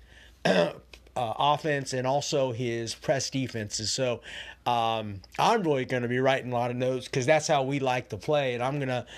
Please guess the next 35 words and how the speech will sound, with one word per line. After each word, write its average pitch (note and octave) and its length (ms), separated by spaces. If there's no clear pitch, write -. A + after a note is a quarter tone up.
try E3 180
to D#3 60
get D3 200
some, B2 320
some B2 260
concepts D#3 640
that B2+ 120
I'm D3+ 160
not D#3 240
familiar D3 440
with C#3+ 240
that A#2+ 100
he E3 140
can C#3+ 160
help D3 260
teach E3 320
me. C3+ 240
And B2+ 220
I'm A#2+ 120
really F3+ 180
looking D3+ 260
forward C3 360
to A2+ 60
kind B2 220
of A2 100
picking B2 280
his A2+ 160
brain. G#2+ 400
So, B2+ 420
coaches, F#3 300
let's D3 180
welcome C#3 520
Coach - 260
Kurt F3 340
Gilsdorf. A#2+ 580